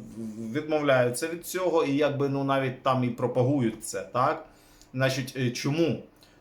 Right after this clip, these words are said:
Тому що по законодавству, якщо якісь є наслідки, так, то ці організації повинні робити величезні виплати тим людям, які постраждали від вакцинації.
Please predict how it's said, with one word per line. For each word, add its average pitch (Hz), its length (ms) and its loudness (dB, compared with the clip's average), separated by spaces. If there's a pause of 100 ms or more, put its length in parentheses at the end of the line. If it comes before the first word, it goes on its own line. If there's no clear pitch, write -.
Тому 143 200 -2
що - 260 -2 (180)
по 160 120 -2
законодавству, 151 1120 0 (300)
якщо 135 400 0
якісь 151 640 -4
є 147 140 0
наслідки, 143 760 0
так, 143 420 0 (420)
то 151 140 0
ці 185 440 -4
організації 160 680 2
повинні 165 580 0 (160)
робити 156 420 0
величезні 156 640 0
виплати 135 580 0 (680)
тим 139 360 0
людям, 175 380 -2
які 127 220 -6
постраждали 117 800 0 (440)
від 180 260 0 (180)
вакцинації. 143 760 -4